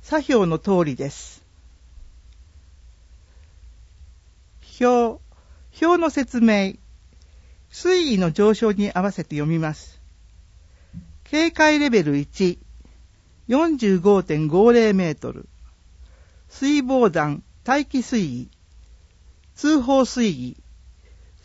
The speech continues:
水防活動の準備。警戒レベル二、四十六点五零メートル。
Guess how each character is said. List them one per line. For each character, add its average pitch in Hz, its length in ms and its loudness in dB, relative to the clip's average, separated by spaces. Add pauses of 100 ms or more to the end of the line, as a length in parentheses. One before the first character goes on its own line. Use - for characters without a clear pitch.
水 294 220 0
防 277 240 0
活 247 300 -4
動 160 140 0
の 139 120 -2
準 190 280 2
備。 131 180 -12 (1400)
警 320 240 0
戒 302 280 2
レ 285 100 0
ベ 202 140 0
ル 143 100 -4
二、 170 300 -4 (1400)
四 320 280 0
十 196 200 2
六 208 220 0
点 151 240 -2
五 190 200 4
零 233 200 4
メ 196 160 0
ー 151 40 -4
ト 120 180 -10
ル。 - 140 -14